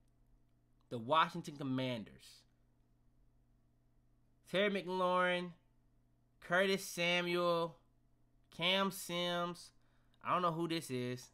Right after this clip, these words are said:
It's a rookie apparently 'cause he in green. Offensive line is gonna be, uh, nothing crazy, but it's gonna be, it's gonna be, it's gonna be decent. Logan Thomas, Carson Wentz is the new starting quarterback.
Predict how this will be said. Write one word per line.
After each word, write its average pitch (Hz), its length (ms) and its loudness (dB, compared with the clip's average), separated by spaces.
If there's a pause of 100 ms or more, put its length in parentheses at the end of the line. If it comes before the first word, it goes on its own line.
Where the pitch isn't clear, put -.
(100)
It's 123 100 -12
a 120 60 -8
rookie 135 280 -6
apparently 127 420 -4
'cause 113 160 -12
he 117 120 -8
in 110 120 -8
green. 131 480 -6 (520)
Offensive 208 440 2
line 190 240 4
is 165 100 -4
gonna 175 160 -2
be, 170 360 -8 (440)
uh, 175 300 0
nothing 185 400 -4
crazy, 151 960 0 (480)
but 208 80 -2
it's 226 100 -4
gonna 220 140 0
be, 170 280 -4
it's 185 120 -6
gonna 208 180 0
be, 160 240 -4
it's 175 140 -8
gonna 196 180 -2
be 165 160 -6
decent. 123 480 -6 (1040)
Logan 202 540 6
Thomas, 180 1120 2 (480)
Carson 196 540 4
Wentz 196 200 0
is 175 80 -10
the 175 120 -2
new 180 260 -2
starting 180 380 0
quarterback. 160 640 0